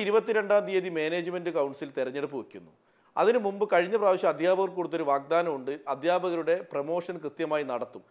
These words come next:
അത് പാലിക്കാൻ പറ്റിയില്ല. അപ്പോൾ ഫെബ്രുവരി ഇരുപത്തിരണ്ടിന് നടക്കുന്ന മാനേജ്മെന്റ് കൗൺസിൽ ഇലക്ഷൻ ഫെബ്രുവരി ഇരുപത്തേഴിലേക്ക് മാറ്റുന്നു. ഫെബ്രുവരി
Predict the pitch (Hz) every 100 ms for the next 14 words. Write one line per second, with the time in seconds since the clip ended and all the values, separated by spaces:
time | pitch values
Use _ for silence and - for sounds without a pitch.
0 | _ - 226 247 175 175 175 196 151 123
1 | 101 87 82 _ _ _ 180 190 196 180
2 | 220 240 247 220 202 220 220 214 208 180
3 | 165 175 180 151 165 165 170 165 160 147
4 | 139 143 131 127 156 143 135 151 165 151
5 | 139 160 160 151 147 143 110 95 92 -
6 | _ _ _ _ - 170 214 247 240